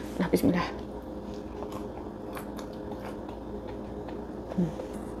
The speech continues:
Sama anak sendiri dibentak-bentak, sama ibu sendiri dibentak-bentak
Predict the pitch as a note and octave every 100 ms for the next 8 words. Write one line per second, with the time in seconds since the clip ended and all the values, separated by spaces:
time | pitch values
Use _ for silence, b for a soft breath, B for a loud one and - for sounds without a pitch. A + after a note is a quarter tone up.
0 | - - - - - - - - G3 F#3+
1 | F3 F#3 - F#3+ F#3 G3 F#3 - F3 E3
2 | - - E3+ - - - B B B -
3 | F#3+ F#3 F3+ F#3+ F#3+ F3+ F#3+ G#3 - E3+
4 | E3+ E3 - E3+ E3